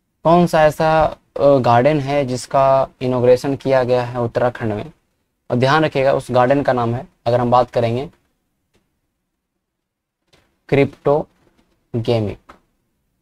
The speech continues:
ये क्रिप्टोगेमिक गार्डन मतलब क्रिप्टोगेमिक वैसे प्लांट को बोलते हैं जो without seed, बिना सीड के जो उत्पन्न, जैसे कि एल्गी हो गया, फंगी हो गया, ठीक है, ये सारे फर्न्स हो गए, ये सब ऐसे हैं कि उसको, उसके लिए सीड की जरूरत नहीं पड़ती है,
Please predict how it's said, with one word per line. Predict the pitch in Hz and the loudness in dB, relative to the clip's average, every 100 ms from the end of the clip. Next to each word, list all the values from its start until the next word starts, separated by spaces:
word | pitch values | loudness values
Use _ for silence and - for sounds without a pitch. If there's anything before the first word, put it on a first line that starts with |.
| _ _ _ - | _ _ _ -4
ये | |
क्रिप्टोगेमिक | 160 156 156 190 160 160 165 180 | 0 0 2 2 4 4 4 4
गार्डन | 147 147 147 160 | 6 6 6 2
मतलब | 151 147 151 | 0 -2 -2
क्रिप्टोगेमिक | 160 147 165 147 147 156 - - | -2 0 2 2 2 0 -4 0
वैसे | 147 143 - | 4 4 4
प्लांट | - 147 143 135 | -2 0 0 0
को | 135 | 0
बोलते | 131 135 123 | 2 2 0
हैं | 147 135 135 - _ _ _ - | -6 -6 -10 -12 _ _ _ -10
जो | 117 147 151 | 0 2 4
without | 127 127 143 156 | 4 6 6 6
seed, | - 139 110 | 0 -6 -4
बिना | 110 135 156 | -2 -2 -2
सीड | - 156 151 | 0 0 2
के | - 147 131 - _ 120 | 0 -2 -2 -6 _ -4
जो | 131 131 | 0 0
उत्पन्न, | 127 135 123 | 2 0 2
जैसे | 120 131 | 0 -2
कि | 127 | 0
एल्गी | - 123 123 135 | 2 2 2 0
हो | 123 | 0
गया, | 117 120 120 113 - _ _ - | 2 2 2 0 -6 _ _ 0
फंगी | 135 131 139 | 2 2 2
हो | 131 127 | 2 0
गया, | 117 120 117 113 | 2 2 2 0
ठीक | 190 180 | -2 2
है, | 127 - - - - | 0 -2 -18 -10 2
ये | 170 | 4
सारे | 185 170 139 | 4 2 0
फर्न्स | 143 156 160 151 - | 0 2 2 2 -2
हो | 131 | -2
गए, | 135 | -2
ये | 139 | 0
सब | 147 | 4
ऐसे | 147 147 | 4 4
हैं | 180 170 | 0 0
कि | 156 139 139 | 0 -4 -8
उसको, | - 165 | -4 -2
उसके | 147 143 - | -2 -2 0
लिए | 170 165 | 2 2
सीड | 151 - 190 175 | 0 0 2 4
की | |
जरूरत | 151 143 131 | 4 2 0
नहीं | 135 | -4
पड़ती | 131 123 120 | -2 -2 -2
है, | 135 151 | -2 -4